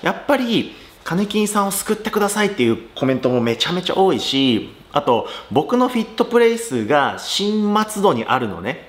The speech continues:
だから、金金さんとのジムの距離が近いから、「なんでそんな近くに作ったんですか？」っていう声があるので、まあ、僕にとっても、こう、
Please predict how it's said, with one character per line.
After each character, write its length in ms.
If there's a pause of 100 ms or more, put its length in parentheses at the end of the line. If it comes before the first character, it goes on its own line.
(160)
だ 120
か 100
ら、 140
金 200
金 140
さ 180
ん 160 (520)
と 100
の 120
ジ 120
ム 120
の 100
距 180
離 100
が 120
近 240
い 60
か 100
ら、 400 (300)
「な 120
ん 40
で 40
そ 120
ん 40
な 60
近 220
く 100
に 80
作 180
っ 40
た 180
ん 80
で 80
す 100
か？」 120 (180)
っ 20
て 80
い 300
う 100
声 220
が 240
あ 100
る 100
の 160
で、 160
ま 120
あ、 20
僕 240
に 500 (100)
と 100
っ 100
て 80
も、 340
こ 300
う、 20